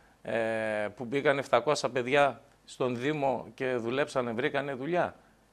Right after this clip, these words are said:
Έστω για πέντε μήνες. Ε, δεν υπάρχουν τα πενθήμερα που τα υποστηρίξαμε, που κοιτάξαμε, ε, να μπορέσουμε να απορροφήσουμε κόσμο. Δεν υπήρχαν τα δίμηνα, δεν υπήρχαν οι συμβάσεις, ε, οι οχτάμηνες.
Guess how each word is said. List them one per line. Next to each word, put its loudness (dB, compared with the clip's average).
Έστω 2
για -2
πέντε 4
μήνες. 0
Ε, -2
δεν 0
υπάρχουν 6
τα 2
πενθήμερα 0
που -8
τα -4
υποστηρίξαμε, -4
που -14
κοιτάξαμε, 2
ε, -8
να -2
μπορέσουμε 2
να 2
απορροφήσουμε -4
κόσμο. 0
Δεν -6
υπήρχαν 0
τα 10
δίμηνα, 2
δεν -2
υπήρχαν -2
οι -4
συμβάσεις, 4
ε, -4
οι -2
οχτάμηνες. 2